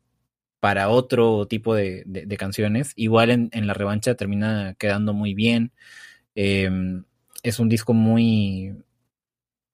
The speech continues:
muy redondo, lleno de, de punch, de actitud, inmaduro y juvenil, pero bueno, ya al menos juvenil, ¿no? Entonces, si estás en tus veintipocos, por ahí que,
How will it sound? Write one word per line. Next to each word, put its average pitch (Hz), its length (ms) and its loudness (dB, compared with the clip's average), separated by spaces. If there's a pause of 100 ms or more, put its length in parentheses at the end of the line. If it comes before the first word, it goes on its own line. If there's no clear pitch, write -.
(840)
muy 120 280 2
redondo, 107 1040 2 (140)
lleno 113 260 2
de, 95 320 -4
de 95 120 -8
punch, 113 680 0
de 98 260 -2
actitud, 110 580 0 (920)
inmaduro 147 600 6
y 151 100 2
juvenil, 117 560 0
pero 98 180 0
bueno, 98 240 -2
ya 98 160 0
al 92 80 -4
menos 107 420 -2 (160)
juvenil, 90 520 -2 (100)
¿no? 101 220 -8
Entonces, 101 380 -4
si - 480 -2
estás 101 200 -2
en 113 160 2
tus 98 280 -4
veintipocos, 98 1200 0 (320)
por 104 140 0
ahí 98 160 0
que, 98 440 0